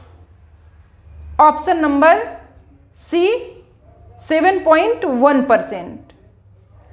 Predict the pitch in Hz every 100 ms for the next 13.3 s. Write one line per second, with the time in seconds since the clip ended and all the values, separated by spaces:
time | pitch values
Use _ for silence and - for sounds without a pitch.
0 | - - 269 311 320 294 359 - - 349
1 | 370 359 349 349 349 349 381 480 - -
2 | _ _ _ _ _ _ _ _ _ -
3 | - - - - 269 302 311 381 - 370
4 | - - - 285 427 403 370 339 330 302
5 | 294 277 311 320 415 - - - 262 302
6 | 359 339 339 359 359 415 480 - _ _
7 | - - 294 - 359 349 359 349 349 359
8 | 339 339 339 330 339 381 381 - 294 285
9 | 294 330 440 453 277 262 254 220 202 -
10 | - - _ _ _ _ _ - 269 285
11 | 311 403 403 349 381 302 294 311 330 320
12 | 320 311 294 285 - 320 311 294 349 440
13 | - -